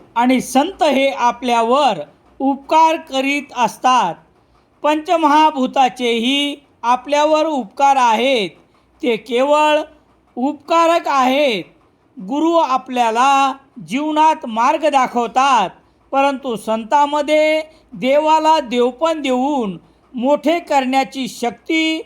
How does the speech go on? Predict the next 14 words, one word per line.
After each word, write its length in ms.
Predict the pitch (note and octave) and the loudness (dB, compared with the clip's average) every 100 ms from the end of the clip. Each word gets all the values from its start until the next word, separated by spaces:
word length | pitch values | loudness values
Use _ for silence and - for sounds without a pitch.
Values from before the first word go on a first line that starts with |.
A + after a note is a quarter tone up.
| - _ - | -14 _ -8
संतांमध्ये 720 | B3+ B3 A3+ D4+ C#4 C4 B3+ | -4 -4 0 0 2 0 0
असते. 760 | C4+ A#3+ - - A#3 F#3+ D#3+ - _ _ - | 0 0 -2 -2 -2 -2 -6 -16 _ _ -10
म्हणून 600 | G#3 C#4 C#4+ E4 E4 E4 E4 _ _ - | -4 0 0 0 -2 -2 -6 _ _ -4
संतांचे 600 | C4 B3 B3 D4 D4+ E4 | -2 -2 0 0 0 0
उपकार 600 | D#4+ D4 G3+ _ C#4 C4+ | 0 0 -8 _ 0 2
हे 580 | A#3 B3+ D4+ B3 F3 - _ _ E3+ | 0 2 2 0 -4 -10 _ _ -2
जास्त 400 | B3 D4 C#4+ - | 0 0 -2 -4
महत्त्वाचे 720 | E4 C#4 B3 A#3+ B3+ A#3 B3 | -2 0 -2 0 -2 0 -2
आहेत, 580 | A#3+ A3 A3+ C#4 A#3 F3+ - _ _ _ | -2 0 0 0 0 -2 -10 _ _ _
असे 400 | A3 A#3+ A#3+ B3+ | -2 -2 0 -2
प्रतिपादन 1080 | A#3+ A3+ - B3+ G#3+ C4+ C4+ D#4 D#4 D#4+ D#4 - _ _ _ _ _ _ _ _ _ | -2 -8 -10 -12 -2 0 2 2 4 2 -2 -14 _ _ _ _ _ _ _ _ _
ह 200 | A3+ D4+ | 0 2
भ 120 | D#4 D4+ | 2 2
प 320 | D4+ D#4 | 0 0